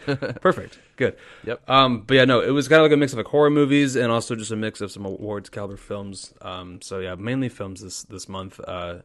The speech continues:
Speaker 2: and then I think we will just do, like, a little brief season one thoughts on the House of the Dragon, 'cause we both watched all of that. And, uh,
Speaker 1: It
Speaker 2: you
Speaker 1: already
Speaker 2: know,
Speaker 1: feels like so long ago now,
Speaker 2: it does
Speaker 1: 'cause I
Speaker 2: feel like
Speaker 1: finished,
Speaker 2: a long time ago,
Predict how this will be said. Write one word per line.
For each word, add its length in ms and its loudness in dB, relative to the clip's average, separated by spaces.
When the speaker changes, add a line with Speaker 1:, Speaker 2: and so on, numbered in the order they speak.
Speaker 2:
and 160 -14
then 200 -14
I 80 -8
think 140 -4
we 80 -2
will 200 2
just 340 -12
do, 100 -6
like, 100 -8
a 40 -2
little 160 0
brief 600 -8
season 420 -2
one 140 -2
thoughts 280 -4
on 200 -10
the 260 -14
House 360 -8
of 160 -16
the 60 -18
Dragon, 400 -8
'cause 100 -14
we 80 -14
both 220 -12
watched 240 -10
all 140 -16
of 100 -18
that. 240 -18
And, 260 -20
uh, 340 -18
Speaker 1:
It 60 -16
Speaker 2:
you 60 -14
Speaker 1:
already 160 -6
Speaker 2:
know, 60 -10
Speaker 1:
feels 280 -10
like 120 -12
so 160 -8
long 280 -8
ago 260 -10
now, 400 -14
Speaker 2:
it 40 -20
does 180 -4
Speaker 1:
'cause 100 -12
I 40 -4
Speaker 2:
feel 80 0
like 100 0
Speaker 1:
finished, 220 -6
Speaker 2:
a 20 -6
long 140 -8
time 260 -12
ago, 320 -18